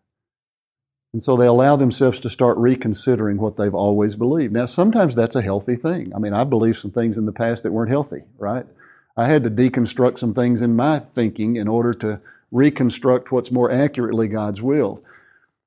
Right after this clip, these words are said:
But there's a real danger in some of the re-, deconstruction that's going on today, and we're losing a lot of people who, who are getting caught up in progressive Christianity and kind of losing their confidence in biblical clarity.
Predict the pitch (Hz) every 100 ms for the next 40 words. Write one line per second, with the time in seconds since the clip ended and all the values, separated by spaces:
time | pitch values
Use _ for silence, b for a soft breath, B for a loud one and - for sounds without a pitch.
0 | _ _ 131 147 139 143 165 143 143 170
1 | 185 143 123 131 147 120 123 135 131 131
2 | 151 131 117 - 135 131 120 110 - 120
3 | 113 110 107 101 123 147 123 110 117 120
4 | 123 165 120 101 101 113 104 - 110 -
5 | - - _ _ 110 104 101 - _ _
6 | _ _ 127 107 123 113 - 139 135 117
7 | - 104 101 107 117 123 123 110 - 113
8 | - 110 123 117 95 92 95 - b b
9 | b b b _ _ _ - 117 101 135
10 | 120 113 127 156 127 123 113 110 - 143
11 | 139 131 104 - 113 104 104 113 127 113
12 | - 98 - 143 135 104 92 95 117